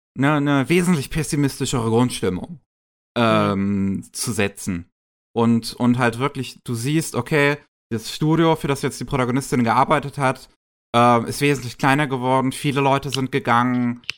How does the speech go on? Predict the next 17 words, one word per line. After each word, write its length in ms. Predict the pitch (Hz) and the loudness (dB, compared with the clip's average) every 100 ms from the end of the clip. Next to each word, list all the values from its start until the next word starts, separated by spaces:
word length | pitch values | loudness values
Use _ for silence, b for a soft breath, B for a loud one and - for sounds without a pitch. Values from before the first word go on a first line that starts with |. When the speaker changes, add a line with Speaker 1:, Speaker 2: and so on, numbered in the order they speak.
| - | -2
Speaker 1:
haben 180 | 120 135 | 0 2
entweder 380 | 135 135 127 123 | 0 -2 0 0
komplett 520 | 139 123 131 151 151 | -2 -4 0 -2 -2
den 80 | 147 | -2
Job 240 | 139 - | -2 -2
gewechselt 600 | 135 127 123 - 123 120 | -4 -2 -4 0 0 0
oder 180 | 113 110 | 0 0
sind 200 | 117 120 | -2 0
zu 80 | 123 | 2
einem 140 | 120 | 2
anderen 220 | 117 120 | 2 2
Studio 360 | 120 131 131 131 | 0 0 2 2
gegangen 420 | 123 123 123 123 | 0 2 2 2
oder 100 | 110 | 2
sind 200 | 113 107 | -2 -4
Freelancer 600 | - 135 135 131 - 135 | 0 2 4 2 0 -2
geworden. 560 | 120 113 113 113 110 | -2 0 2 2 0